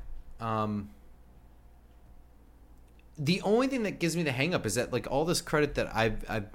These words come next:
you know, probably should some of it go to Cooper Rush, I'm just giving to Kellen Moore for being a genius. Uh, and I don't really just,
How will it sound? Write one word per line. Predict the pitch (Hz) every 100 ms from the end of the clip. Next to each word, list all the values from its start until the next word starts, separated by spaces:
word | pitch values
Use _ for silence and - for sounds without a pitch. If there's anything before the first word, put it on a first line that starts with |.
| - -
you | 214
know, | 90 85 - - - - -
probably | 110 113 110 101
should | - 113 90 90
some | - - 123
of | 113
it | 107 85
go | 104 98
to |
Cooper | 90 110 98
Rush, | 98 95 -
I'm | 113 117
just | 107 95
giving | - 107 101
to |
Kellen | 85 110 101 90
Moore | 90 101 117 - - -
for | - 101
being | 117 98
a |
genius. | 82 87 107 127 147 143 - - - - - - -
Uh, | 98 98 98 98
and | 117
I | 127
don't | 151 160
really | 156 151
just, | 123 120 -